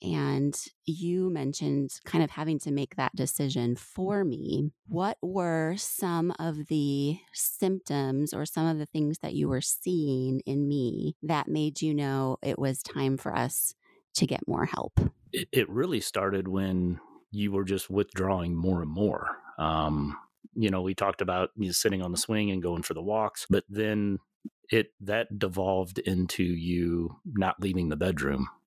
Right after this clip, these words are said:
Speaker 2: you know, for an entire day. You might come down, you know, just to grab something to eat. We might get a high. You would go back to bed. So I,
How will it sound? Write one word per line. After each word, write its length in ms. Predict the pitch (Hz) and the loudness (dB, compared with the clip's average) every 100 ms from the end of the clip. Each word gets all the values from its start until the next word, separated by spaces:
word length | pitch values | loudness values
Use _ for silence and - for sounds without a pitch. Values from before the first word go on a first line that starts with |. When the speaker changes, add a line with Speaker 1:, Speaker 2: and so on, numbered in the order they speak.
| _ | _
Speaker 2:
you 80 | 87 | 0
know, 100 | 78 | 0
for 160 | - 92 | 0 0
an 80 | 87 | 0
entire 480 | 78 - 82 78 | 0 0 0 0
day. 280 | 73 85 64 | 0 0 0
You 200 | 67 78 | 0 0
might 240 | 87 85 - | 0 0 0
come 160 | 92 | 0
down, 460 | 87 85 85 85 90 - 220 - | 2 2 2 0 -4 -8 -8 0
you 100 | 95 | 2
know, 160 | 80 78 | 2 0
just 240 | 104 - | 0 -2
to 60 | 92 | -2
grab 240 | 98 95 | -2 0
something 320 | - 95 90 | 0 0 0
to 80 | 85 | -4
eat. 300 | 113 120 117 _ 92 - | -2 -2 -2 _ -18 -6
We 180 | 95 90 | 0 2
might 240 | 85 92 76 | 2 0 0
get 140 | 92 | 0
a 60 | 82 | 0
high. 560 | - 101 101 98 101 - | -2 0 0 0 -2 -4
You 160 | 87 | -2
would 140 | 82 82 | 0 2
go 100 | 82 | 2
back 240 | 80 - | 0 -4
to 80 | 71 | -2
bed. 320 | 80 71 67 - | 2 2 0 -4
So 320 | 120 107 104 | -2 0 -2
I, 100 | 110 | -2